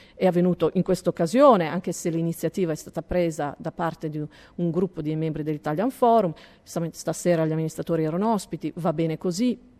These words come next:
l'importante è che le informazioni vengano date per esteso e che quindi su questo impegno dell'I G M, eh, loro, eh, mi è sembrato che, che, che l'abbiano preso a cuore, no, Luisa? Cioè, vedo che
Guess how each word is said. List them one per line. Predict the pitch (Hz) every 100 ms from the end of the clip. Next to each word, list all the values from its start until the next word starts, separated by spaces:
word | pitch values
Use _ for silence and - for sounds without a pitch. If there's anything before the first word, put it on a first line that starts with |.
| 165
l'importante | - 180 175 175 196 185 185
è | 170
che | 180
le | 170
informazioni | 170 - 170 165 170 180 180 165
vengano | 156 165 160 156
date | 156 160 147 147 233 330 - - -
per | 180
esteso | 165 - 160 147 151 233 339 -
e | - 190
che | 185 302
quindi | 160 165 240
su | 247 165
questo | 185 180 -
impegno | 165 - 196 160 147 147 -
dell'I | - 165 156 156
G | 233
M, | 330 135 269 339 -
eh, | 165 143 156
loro, | 165 139 170 277 -
eh, | 156
mi | 156 170
è | 175
sembrato | - 202 160 139 170 247 233
che, | - 160 151 151 - - -
che, | 165 170
che | 180
l'abbiano | 175 202 208
preso | - 160
a | 170
cuore, | 277 220 135 147
no, | 175 226
Luisa? | 170 156 151 170 180
Cioè, | - - -
vedo | 165 160 196
che | - 151